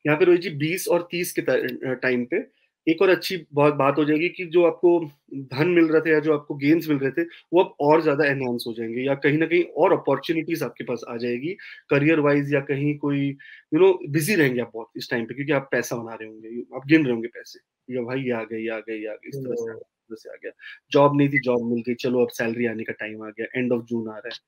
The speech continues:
Speaker 1: ठीक है? चौबीस June को जब Mercury enter हो जाएगा यहाँ पे ग्यारहवें घर में, तो ये योग बना देगा पैसे मिलने के, चलो पैसे आने वाले हैं।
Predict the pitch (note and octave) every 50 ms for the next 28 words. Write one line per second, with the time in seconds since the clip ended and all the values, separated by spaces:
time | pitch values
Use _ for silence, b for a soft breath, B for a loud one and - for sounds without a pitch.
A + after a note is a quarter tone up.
0 | _ _ _ _ B2+ - - G4+ B B B B B _ C#3+ C3 B2 C3+ C3 B2+
1 | - C3 C3 C3 C3 C3+ C#3+ C#3+ D3 C#3+ - _ _ _ _ C3 C#3+ C#3+ C3+ B2+
2 | B2+ C3 B2+ B2 - D3+ C#3+ C#3+ C3 A#2+ A#2+ C#3 C3+ C#3 C3 B2+ C3+ C3+ C3+ C#3+
3 | C#3 B2+ B2 - C3 C3 B2 A#2+ A#2+ B2+ C3 B2 C3 B2 A#2+ C#3 D#3 D#3+ - -
4 | - _ _ - C#3+ D3 C3 B2+ B2+ C3 C3 C3 B2 B2 B2 B2 A#2+ B2 A#2+ D3+
5 | D3 - B2 A#2 A2+ - - A2+ A2 G#2+ G#2+ G2 F2+ E2+ _ - A2+ A#2+ C3 -
6 | - - - B2 B2+ A#2+ - G2+ A#2+ - - B2+ A2+ A2 A2 G#2+ G#2 - - _
7 | _